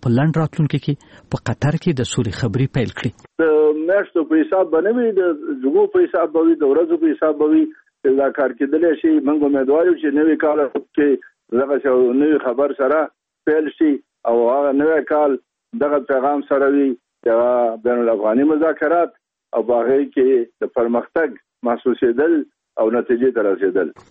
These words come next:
Speaker 1: تمه ده چې د دوشنبې په ورځ په نیویارک کې د ملګرو ملتونو په امنیت شورا کې د افغانستان د سولې پر مسلې خبرې وشي. دا مسله د یوناما د هغه نږدې څلور دېرش مخه راپور یوه اساسي برخه ده چې د بحث لپاره یې امنیت شورا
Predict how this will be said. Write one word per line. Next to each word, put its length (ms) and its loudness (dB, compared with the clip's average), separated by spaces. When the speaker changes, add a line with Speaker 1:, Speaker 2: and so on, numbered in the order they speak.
Speaker 1:
تمه 200 0
ده 100 0
چې 180 -6
د 140 -2
دوشنبې 420 0
په 80 -2
ورځ 220 -2
په 100 -2
نیویارک 340 -2
کې 120 -4
د 120 0
ملګرو 360 0
ملتونو 340 -4
په 140 -2
امنیت 300 0
شورا 260 0
کې 100 -2
د 20 0
افغانستان 460 -2
د 140 -6
سولې 260 -2
پر 100 -4
مسلې 380 -2
خبرې 280 -4
وشي. 280 -4
دا 80 2
مسله 480 -2
د 20 0
یوناما 400 2
د 140 -2
هغه 220 -2
نږدې 240 0
څلور 380 0
دېرش 240 -4
مخه 280 -2
راپور 380 -4
یوه 220 -2
اساسي 480 -4
برخه 260 -4
ده 60 0
چې 160 -4
د 0 -
بحث 320 -2
لپاره 320 -2
یې 160 -2
امنیت 360 0
شورا 220 -2